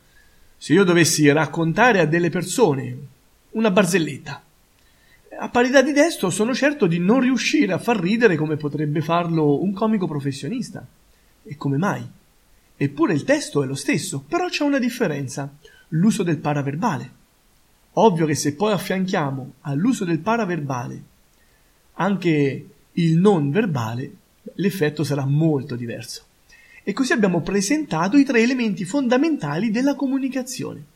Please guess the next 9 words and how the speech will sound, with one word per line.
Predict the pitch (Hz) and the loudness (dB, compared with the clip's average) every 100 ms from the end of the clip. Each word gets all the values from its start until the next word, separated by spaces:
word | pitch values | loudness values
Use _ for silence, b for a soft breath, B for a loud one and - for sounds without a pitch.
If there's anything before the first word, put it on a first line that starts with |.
| _ b b b b | _ b b b b
ossia | 190 190 190 185 143 131 - | -4 -4 -4 -2 -2 -4 -4
il | 160 151 | -2 2
verbale, | 220 185 131 113 160 - - _ _ _ _ _ _ _ - | 4 4 0 -2 -6 -8 -14 _ _ _ _ _ _ _ -6
il | 165 147 | -2 -2
paraverbale | - 277 196 165 208 151 110 131 202 - - _ _ - | 2 4 4 2 0 -2 -4 -6 -8 -10 -20 _ _ 0
e | 262 | 4
il | 269 | 4
non | 160 143 | 4 0
verbale. | 196 165 123 - - | -2 -4 -8 -10 -18